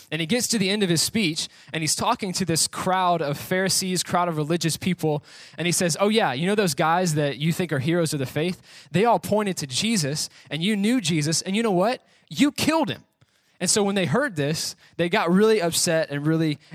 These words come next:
angry because of what he was saying. And so, uh, that's where we're gonna pick up the story tonight. And, uh, I just kinda wanted to also mention, uh, so we're reading the end of Acts seven, and we're gonna move right into Acts eight.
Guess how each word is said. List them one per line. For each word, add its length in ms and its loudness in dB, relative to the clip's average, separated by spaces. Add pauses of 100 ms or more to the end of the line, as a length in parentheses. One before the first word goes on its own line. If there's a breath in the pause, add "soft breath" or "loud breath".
angry 400 0
because 300 0
of 140 -2
what 100 0
he 60 0
was 100 -2
saying. 380 -4
And 100 -6
so, 260 0 (680)
uh, 200 0
that's 220 2
where 100 4
we're 40 4
gonna 140 0
pick 180 0
up 80 0
the 60 -4
story 280 -2
tonight. 380 -2 (340 loud breath)
And, 220 -2
uh, 180 0
I 80 0
just 200 0
kinda 180 0
wanted 240 0
to 320 2
also 340 0
mention, 520 -4
uh, 260 -2
so 140 -2
we're 160 2
reading 340 -2
the 160 -6
end 240 -2
of 140 -2
Acts 260 -2
seven, 500 -4 (360 loud breath)
and 100 -2
we're 60 0
gonna 160 2
move 200 2
right 220 2
into 260 -4
Acts 380 -4
eight. 400 -4